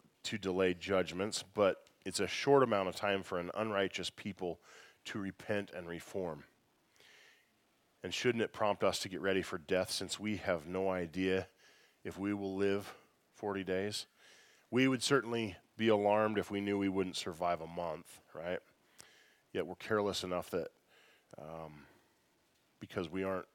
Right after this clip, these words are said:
we aren't guaranteed to live through today. The story of, of Jonah that we're learning about is more epic than just a fish tale. It's the story of the God of miracles who's willing to let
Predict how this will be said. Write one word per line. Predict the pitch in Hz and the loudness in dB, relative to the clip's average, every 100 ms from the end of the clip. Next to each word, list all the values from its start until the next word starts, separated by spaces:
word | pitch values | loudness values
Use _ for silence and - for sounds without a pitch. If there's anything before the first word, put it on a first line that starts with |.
| _ _ _ _ _ _ _ _ _ _ _ _ | _ _ _ _ _ _ _ _ _ _ _ _
we | 90 | -8
aren't | 107 95 | -6 -6
guaranteed | 90 101 107 95 107 104 - | -2 -2 -2 -4 -6 -6 -4
to | 95 | -4
live | 87 101 | 0 -2
through | - 107 | -2 -6
today. | 95 82 95 117 78 _ _ _ _ - - - - _ _ _ _ _ _ _ _ _ _ _ _ _ _ | -6 -4 -2 -2 -4 _ _ _ _ -20 -20 -20 -20 _ _ _ _ _ _ _ _ _ _ _ _ _ _
The | - | -12
story | - 127 127 120 | -4 4 4 6
of, | 98 - - - - - | 2 -2 -16 -20 -20 -4
of | 98 92 | -2 -2
Jonah | 85 117 127 120 | 0 4 6 6
that | 98 | 4
we're | 98 | 0
learning | 104 110 117 107 | 2 4 4 2
about | 98 101 101 | 2 4 4
is | 87 | 0
more | 104 104 110 | 0 0 4
epic | 117 - 98 - - - - | 4 4 -2 -6 -20 -20 -6
than | 110 107 | -4 -2
just | 98 113 104 | 0 0 0
a | 101 | -4
fish | - 127 101 | -4 -2 -2
tale. | - 101 80 - - _ _ _ _ _ - _ - | -2 -2 -2 -8 -18 _ _ _ _ _ -20 _ -6
It's | 98 - | -4 -2
the | |
story | 101 - 135 143 143 | -2 0 4 6 6
of | 110 90 95 _ - | 4 2 -10 _ -8
the | 98 | -4
God | 90 104 101 | 2 4 4
of | 85 | 0
miracles | 101 104 101 107 98 | -2 0 -2 -4 -6
who's | - 90 82 | -6 -10 -8
willing | 92 95 90 | -6 -4 -6
to | 87 | -4
let | 90 85 | -2 -4